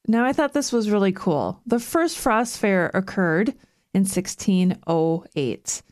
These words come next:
in an effort to bring people together, to distract them from the terrible weather, and to lift their spirits.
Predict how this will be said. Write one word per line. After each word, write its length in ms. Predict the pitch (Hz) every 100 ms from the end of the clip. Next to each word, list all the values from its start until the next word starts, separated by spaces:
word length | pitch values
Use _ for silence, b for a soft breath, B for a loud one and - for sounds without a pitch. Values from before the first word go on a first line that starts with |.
| _ _ _ -
in 140 | 226
an 120 | 220
effort 380 | 196 196 208 202
to 180 | - 208
bring 280 | 190 190 214
people 240 | 254 262
together, 640 | - 320 202 151 160 208 - _
to 100 | 214
distract 540 | 196 185 196 165 185
them 160 | 202 202
from 280 | 202 202 226
the 120 | 233
terrible 420 | - 120 185 196
weather, 400 | 196 151 151 190
and 260 | 214 180 190
to 80 | 190
lift 220 | 147 -
their 100 | 190
spirits. 720 | 190 262 277 - - - -